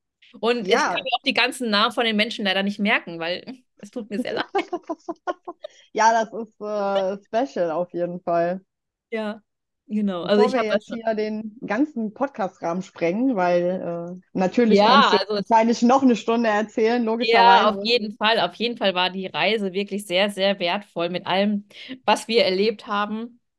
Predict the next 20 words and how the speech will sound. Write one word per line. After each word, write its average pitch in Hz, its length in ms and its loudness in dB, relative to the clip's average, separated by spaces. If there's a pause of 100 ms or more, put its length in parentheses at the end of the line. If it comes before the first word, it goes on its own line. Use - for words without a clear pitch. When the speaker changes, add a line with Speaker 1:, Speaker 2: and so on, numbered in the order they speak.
(640)
Speaker 2:
Ich - 80 -20
wollte 175 200 -2
Speaker 1:
Ähm. 175 40 -8
Speaker 2:
grad 196 140 -2
fragen, 190 440 -4
was, 185 280 -6
was 185 240 -6
war 190 160 0
für 185 160 -8
dich 180 300 -8
jetzt, 170 400 -2
äh, 165 400 0 (680)
ja, 180 220 4
was, - 440 -4
äh, 185 300 -4
dein 185 360 0
Hauptlearning 226 840 -2
und 202 200 -6
was, 190 420 -4
äh, 185 480 0